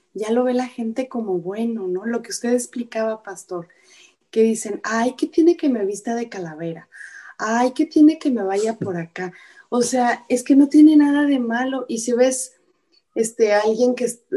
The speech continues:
este, tomado de la mano, ¿no? De, con dos, dos hombres, ay, op-, tienes que ser open mind.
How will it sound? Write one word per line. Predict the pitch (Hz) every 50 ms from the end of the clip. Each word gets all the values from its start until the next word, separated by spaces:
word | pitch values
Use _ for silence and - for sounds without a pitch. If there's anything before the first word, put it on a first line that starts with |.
| 143 - -
este, | 196 180 - _ - 196
tomado | 190 - 202 202 208 214 226 233
de | 233 240
la | 220 208 196
mano, | 190 196 202 202 208 208 202
¿no? | 196 196 196 208 202
De, | 202 180
con | - - 185 180 180 175 170
dos, | 196 202 202 196 - - _ _ _ _
dos | 208 208 202 208
hombres, | 214 208 202 202 196 196 220 262 294 - - _ _ _ _ _ _ - - _ _ _
ay, | 170 165 160 165 180 196 240 294 294 285 _ _ _ _ _ - _ _
op-, | - 214 220 220 - - 185 180
tienes | - 233 240 262 269 -
que | - 277
ser | 269 - 247 247 247
open | 240 240 - 262 254 254 247 247
mind. | 240 233 233 247 269 285 294 302